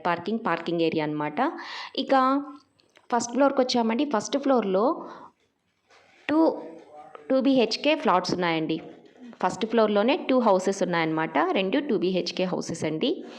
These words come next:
With వుడ్ వర్క్‌తో చాలా బ్యూటిఫుల్‌గా ఉన్నాయండి. పూజ గది సపరేట్‌గా ఇచ్చారు and ఓపెన్ కిచెన్ చాలా బాగుందండి. మీరు చూస్తున్నారు కదా, so నేను ఇంకా ఎక్స్‌ప్లెయిన్ చేయాల్సిన అవసరం లేదు. ఇక సెకండ్ ఫ్లోర్‌లో కూడా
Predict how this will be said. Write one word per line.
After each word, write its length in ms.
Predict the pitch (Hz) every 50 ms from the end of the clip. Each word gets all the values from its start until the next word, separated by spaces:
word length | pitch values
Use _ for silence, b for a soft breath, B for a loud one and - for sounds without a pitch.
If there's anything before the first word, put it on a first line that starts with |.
| B B B B B B B -
With 220 | 226 233 240 - 269 - 208
వుడ్ 160 | 208 180 180 214
వర్క్‌తో 340 | 240 233 233 240 - 202 208 247 247 247 -
చాలా 280 | 208 180 - 226 254 277 208
బ్యూటిఫుల్‌గా 400 | 202 180 180 - 185 175 170 170 160 156
ఉన్నాయండి. 300 | 160 156 156 160 165 - - -
పూజ 200 | 185 185 180 196 185 190
గది 180 | 185 185 190 - - - - B B B B B B B - -
సపరేట్‌గా 420 | - - - 180 180 180 190 208 190 190
ఇచ్చారు 280 | 190 - 196 185 196 226
and 100 | 220 196 185 170 160 160
ఓపెన్ 260 | 160 160 190 185 180 185
కిచెన్ 320 | 180 180 - 165 165 185 - - -
చాలా 180 | 170 160 175 175 175
బాగుందండి. 400 | 180 175 170 165 160 156 165 190 196
మీరు 100 | 170 175 -
చూస్తున్నారు 420 | 160 156 - - 170 170 170 170 170 -
కదా, 160 | 156 - 226 247 247
so 80 | - 190 180 165
నేను 120 | 160 160 151
ఇంకా 100 | 147 151 143
ఎక్స్‌ప్లెయిన్ 320 | - - 160 165 170 165
చేయాల్సిన 340 | 175 165 170 165 170 165 143
అవసరం 260 | 147 160 - 170 160 160 156
లేదు. 120 | 156 156 - - - _ 254 269
ఇక 120 | 262 262 240 233 254 - -
సెకండ్ 280 | 254 - - 269 285 277
ఫ్లోర్‌లో 280 | 285 285 277 269 262 269 269 262
కూడా 120 | 262 277